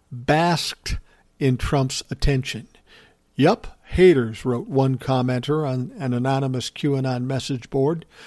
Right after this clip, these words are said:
"Trump retruth Q memes, and he'll do it again, more and more of them over and over until everyone finally gets it. Make fun of us all you want, whatever. Soon Q will be everywhere."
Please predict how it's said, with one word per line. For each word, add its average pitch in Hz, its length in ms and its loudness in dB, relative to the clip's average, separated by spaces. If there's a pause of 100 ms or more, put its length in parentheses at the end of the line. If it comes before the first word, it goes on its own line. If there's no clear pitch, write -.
(140)
"Trump 156 320 0
retruth 147 680 0 (380)
Q 160 340 2
memes, 151 640 0 (320)
and 135 140 0
he'll 147 160 4
do 143 240 2
it 147 80 2
again, 135 400 0
more 143 380 2
and 143 120 0
more 135 300 0
of 123 120 -4
them 127 280 -2 (220)
over 131 420 2
and 139 140 -6
over 127 360 -2
until 123 560 -2 (360)
everyone 139 680 0
finally 139 560 -2
gets 135 380 -2
it. - 200 -16 (440)
Make 190 320 6
fun 190 320 2
of 190 120 2
us 190 200 2
all 196 260 4
you 190 160 2
want, 190 400 4
whatever. 156 640 2
Soon 208 540 4
Q 196 380 0
will 165 300 2
be 180 360 -2
everywhere." 147 800 -4